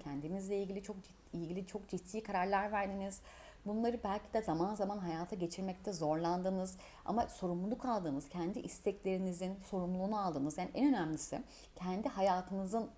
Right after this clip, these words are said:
sorumluluğunuzu aldınız. Bu da tabii ki bazı şeylerden vazgeçmeyi gerektirdi belki de. Ama, e,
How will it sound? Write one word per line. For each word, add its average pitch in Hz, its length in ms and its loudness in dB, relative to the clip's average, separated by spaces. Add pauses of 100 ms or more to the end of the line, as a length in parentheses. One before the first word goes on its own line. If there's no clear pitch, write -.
sorumluluğunuzu 151 800 2 (140)
aldınız. 160 480 2 (400)
Bu 330 60 4
da 320 80 8
tabii 294 280 0
ki 339 160 -2
bazı 233 280 4
şeylerden 190 560 2
vazgeçmeyi 190 520 2
gerektirdi 143 520 -2
belki 147 300 -4
de. 381 120 2 (380)
Ama, 339 280 4 (320)
e, 185 160 6